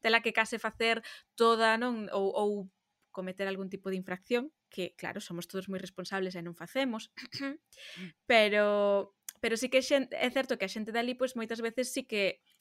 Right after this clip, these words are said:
utiliza as, as Vespas porque é un xeito de moverse máis rápido.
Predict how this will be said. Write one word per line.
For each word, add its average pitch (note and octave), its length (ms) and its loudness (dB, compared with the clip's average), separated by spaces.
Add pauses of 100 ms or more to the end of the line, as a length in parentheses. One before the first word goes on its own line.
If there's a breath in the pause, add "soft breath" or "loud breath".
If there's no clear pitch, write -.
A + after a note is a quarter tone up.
(160)
utiliza A3 480 -2
as, A3+ 160 -8
as A3+ 240 -4
Vespas A#3+ 320 -4
porque A3 240 -2
é - 20 2
un A3+ 220 -2
xeito A#3 240 -2
de B3 80 2
moverse G3 400 -2
máis E3 160 -4
rápido. E3+ 320 -8